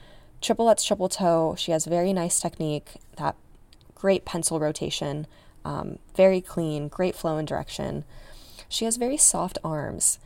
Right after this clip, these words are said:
nice moments, uh, but I did think that there were a little too many movements going on in the program. I think she could pick a few less and hold them a little bit longer for emphasis on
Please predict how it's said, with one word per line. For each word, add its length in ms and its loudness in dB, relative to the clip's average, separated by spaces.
nice 420 0
moments, 680 0
uh, 240 -8
but 180 8
I 100 4
did 220 0
think 200 0
that 180 0
there 120 -2
were 80 0
a 40 2
little 240 0
too 300 -4
many 240 -2
movements 440 -2
going 240 -2
on 120 -2
in 80 -2
the 80 -4
program. 600 -2
I 80 -4
think 200 -6
she 140 -8
could 260 -6
pick 340 -6
a 60 -4
few 240 -2
less 560 2
and 180 -2
hold 340 -4
them 220 -6
a 100 -6
little 180 -2
bit 140 -2
longer 420 -2
for 320 -4
emphasis 680 -2
on 380 -6